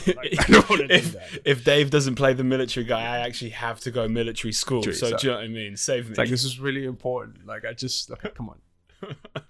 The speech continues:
Speaker 2: Can I also tell you another fun thing before we move on, Sam? 'Cause we have to get, go into the next part of the, of the podcast. But I really enjoyed, um, there's, like, this establishing shot, 'cause the entire movie is basically set in this hotel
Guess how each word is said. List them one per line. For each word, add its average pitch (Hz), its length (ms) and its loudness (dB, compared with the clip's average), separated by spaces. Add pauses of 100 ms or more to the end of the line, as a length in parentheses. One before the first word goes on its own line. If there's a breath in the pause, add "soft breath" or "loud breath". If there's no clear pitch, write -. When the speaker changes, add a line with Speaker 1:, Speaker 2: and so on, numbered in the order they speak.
(1120 soft breath)
Speaker 2:
Can 165 120 2
I 160 40 4
also 170 180 2
tell 165 160 0
you 156 80 0
another 143 240 -6
fun 127 220 -8
thing 110 260 -18
before 113 240 -12
we 117 100 -12
move 113 220 -16
on, 104 160 -10
Sam? 101 260 -8
'Cause 110 140 -20
we 110 60 -8
have 107 120 -10
to - 80 -18
get, 104 200 -12 (160)
go 101 100 -4
into 104 180 -10
the 107 120 -18
next 104 260 -10
part 98 240 -6
of 104 80 -20
the, 98 260 -16 (880 loud breath)
of 110 120 -6
the 98 60 -8
podcast. 107 540 -2
But - 120 -12
I 113 40 -4
really 131 360 2
enjoyed, 117 460 -4 (160)
um, 104 500 -4 (440)
there's, 117 200 -2
like, 120 340 -2
this 113 160 -8
establishing 135 580 2
shot, - 300 -8 (160)
'cause 110 160 -4
the 113 60 -8
entire 135 280 0
movie 120 360 -10
is 107 100 -12
basically 110 460 -12
set 113 300 -4
in 104 160 -16
this 107 160 -10
hotel 104 580 -6